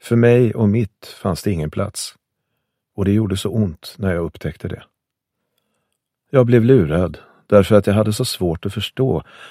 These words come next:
att människor bara kan ta för sig av andras tid och vänlighet och intresse utan att ge det minsta tillbaka. Efter Noras begravning gick vi bara och väntade på att det skulle bli dags för rättegång.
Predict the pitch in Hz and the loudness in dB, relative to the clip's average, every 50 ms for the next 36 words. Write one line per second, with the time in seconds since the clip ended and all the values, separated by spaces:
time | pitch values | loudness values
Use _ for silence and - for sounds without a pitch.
0 | - _ - 113 - - 117 117 98 85 78 - - 120 113 92 80 95 110 90 | -8 _ -4 -2 0 2 2 2 2 0 -2 -4 -2 -2 -2 0 0 0 0 0
1 | 85 - - 87 90 - 104 - - - 117 127 131 107 - - 104 98 98 113 | 0 -2 -6 -6 -4 -4 -6 -6 -4 -2 -2 -2 -2 -2 -4 -2 -2 -2 -2 -2
2 | 120 104 85 78 78 85 92 90 - - - - 90 82 85 85 82 95 95 98 | -2 -2 -2 -4 -4 -6 -6 -6 -8 -12 -10 -8 -8 -6 -6 -8 -8 -6 -8 -4
3 | 87 101 101 90 80 76 76 76 73 95 92 82 - - - 87 87 85 82 - | -2 -2 -2 -2 -4 -8 -10 -10 -8 -8 -8 -8 -8 -8 -8 -6 -6 -6 -8 -8
4 | - 107 90 78 - - - 95 87 - _ _ _ _ _ _ _ _ - 143 | -6 -6 -6 -4 -6 -8 -8 -10 -10 -12 _ _ _ _ _ _ _ _ 0 0
5 | 117 87 - - 95 95 95 90 87 82 78 82 80 87 101 98 73 73 - - | 0 0 -2 -4 -4 -4 -2 -2 -4 -4 -4 -4 -4 -2 -4 -4 -4 -8 -12 -12
6 | - 80 - - 80 76 76 67 - _ - - - _ _ _ _ _ _ _ | -12 -12 -10 -8 -8 -8 -8 -10 -12 _ -20 -20 -20 _ _ _ _ _ _ _
7 | _ _ _ _ _ _ _ _ _ _ _ _ _ _ _ _ _ _ _ _ | _ _ _ _ _ _ _ _ _ _ _ _ _ _ _ _ _ _ _ _
8 | _ _ _ _ _ _ _ _ _ _ _ _ - 110 101 - - - 117 117 | _ _ _ _ _ _ _ _ _ _ _ _ 0 0 0 0 0 2 4 4
9 | 120 113 92 92 95 98 98 - 107 95 98 90 85 80 78 90 101 98 92 80 | 4 4 4 2 2 0 0 -4 -4 -2 0 0 0 -2 -2 -4 -4 -4 -4 -6
10 | 69 73 - _ _ _ _ _ - 104 90 - 92 92 87 104 95 82 78 78 | -10 -14 -20 _ _ _ _ _ -2 -2 -2 -2 -4 -2 2 2 2 2 2 0
11 | 78 98 95 80 69 - - 85 82 - - 90 85 - - 85 - - 85 85 | -2 -2 -4 -4 -6 -8 -10 -10 -10 -8 -6 -8 -8 -6 -8 -10 -8 -8 -8 -8
12 | 80 85 85 80 82 78 - - - - 85 90 90 80 - - 80 73 85 82 | -6 -6 -4 -4 -6 -6 -6 -10 -10 -8 -6 -6 -6 -8 -8 -14 -14 -12 -10 -10
13 | - 82 82 | -12 -12 -18